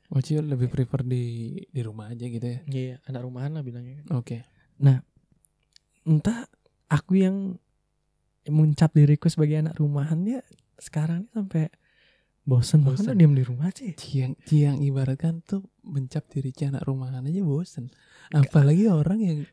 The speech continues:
Speaker 1: nggak bisa <laughs> diem di rumah gitu loh.
Speaker 2: Itu udah no, Clay. Makanya, aduh, lagi udah ngobrol. Ketemu temanku kemarin tuh seneng banget.
Speaker 1: Iya kan?
Speaker 2: Kayak ketemu.
Speaker 1: Ih, gila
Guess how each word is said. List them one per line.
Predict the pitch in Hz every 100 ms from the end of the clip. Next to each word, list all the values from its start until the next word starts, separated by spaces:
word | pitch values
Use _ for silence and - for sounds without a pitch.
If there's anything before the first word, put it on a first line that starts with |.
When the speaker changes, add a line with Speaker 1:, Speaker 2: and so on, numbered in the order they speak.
| _
Speaker 1:
nggak | 233 147 143
bisa | 147 143 143
<laughs> | -
diem | 156 151
di | 139
rumah | 143 214 202 151
gitu | 135 160
loh. | 147 147
Speaker 2:
Itu | - _ - 160
udah | 233
no, | 247
Clay. | - 143 117 117 _ _ _ _ _ _ _
Makanya, | 147 147 139 202 226 _ _ _ _ _ _ _ _ _ _ _ _ _ _
aduh, | 175 165 147 - _
lagi | 151 131 127 131
udah | 139
ngobrol. | 135 135 131
Ketemu | 139 165 - - 240
temanku | 254 220 208 269
kemarin | - 226 196 226
tuh | -
seneng | 269 208
banget. | 165 123 123 143 220 170 151
Speaker 1:
Iya | 175 175
kan? | 135 165 175
Speaker 2:
Kayak | 202 214
ketemu. | - 220 247 247
Speaker 1:
Ih, | 147 120 -
gila | - 135 127 127 131